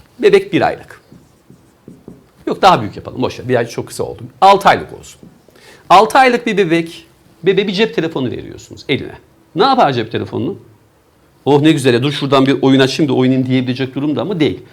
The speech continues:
Ne yapacak? O zaman diyecek ki, "Altı aylık bebek, e, biz Piaget'den başta ne dedik? Nesneyi ağzına götürür." Altı aylık bebek nesneyi alacak, ağzına götürecek. Normal mi? Normal. Peki biz aynı telefonu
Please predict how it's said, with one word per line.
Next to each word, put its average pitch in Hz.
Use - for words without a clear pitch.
Ne 202
yapacak? 214
O 185
zaman 202
diyecek 214
ki, -
"Altı 180
aylık 202
bebek, 185
e, 139
biz 139
Piaget'den 156
başta 143
ne 160
dedik? 127
Nesneyi 139
ağzına 135
götürür." -
Altı 190
aylık 196
bebek 127
nesneyi 165
alacak, 196
ağzına 127
götürecek. -
Normal 214
mi? 226
Normal. 156
Peki 262
biz 254
aynı 269
telefonu 185